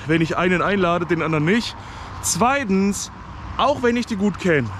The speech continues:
ich darf ja niemandem hier Vorteile geben. Und jeder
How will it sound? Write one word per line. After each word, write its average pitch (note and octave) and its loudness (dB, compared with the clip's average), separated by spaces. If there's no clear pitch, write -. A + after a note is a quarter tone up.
ich C3+ 2
darf G#3 2
ja A3 0
niemandem G#3+ 0
hier F3 2
Vorteile F3 0
geben. F#3 2
Und E3 4
jeder A3 4